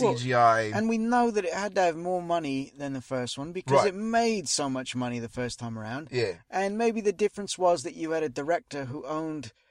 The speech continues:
Speaker 1: a special effects company and, like, that's what
Speaker 2: That,
Speaker 1: he did.
Speaker 2: that could help.
Speaker 1: You know, and we know that he wasn't involved in this one. So
Speaker 2: Yeah.
Speaker 1: maybe that made a difference.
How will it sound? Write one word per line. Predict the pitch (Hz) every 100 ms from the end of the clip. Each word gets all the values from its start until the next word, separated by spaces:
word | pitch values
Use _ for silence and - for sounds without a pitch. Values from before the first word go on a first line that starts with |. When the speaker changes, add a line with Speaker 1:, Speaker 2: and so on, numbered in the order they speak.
| _ _
Speaker 1:
a | 123
special | - 160 - 135
effects | 120 156 -
company | 131 113 117 117
and, | 113
like, | 120 -
that's | 143 -
what | 123
Speaker 2:
That, | 123 113
Speaker 1:
he | 147
did. | 131
Speaker 2:
that | -
could | 117
help. | 110 107 - - -
Speaker 1:
You | 131
know, | 120 113 117
and | 131 127 120 117 131
we | 135
know | 139
that | 139 123
he | 147
wasn't | 143 127 139
involved | 135 185 139 135
in |
this | 117 107
one. | 117 117
So | -
Speaker 2:
Yeah. | 120 101
Speaker 1:
maybe | 165 175 185 165
that | 160 151
made | 151 151 143 139
a |
difference. | 117 185 208 - 160 -